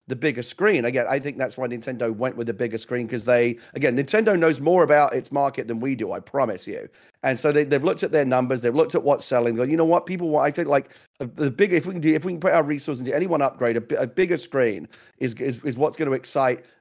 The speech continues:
the broader market more than four K or D L S S or any of this hardcore shit.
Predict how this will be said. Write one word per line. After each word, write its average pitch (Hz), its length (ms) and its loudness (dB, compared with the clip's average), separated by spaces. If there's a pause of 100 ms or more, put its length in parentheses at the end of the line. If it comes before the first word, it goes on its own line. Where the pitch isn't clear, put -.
the 131 120 -4
broader 175 500 2
market 165 640 2 (400)
more 151 380 4
than 139 180 -4
four 147 340 0
K 131 340 0
or 104 100 -2
D 147 220 -4
L 139 160 -2
S 135 200 -4
S 123 240 -4
or 123 120 -4
any 185 160 -4
of 135 80 -4
this 117 140 -8
hardcore 107 640 -6
shit. - 420 -8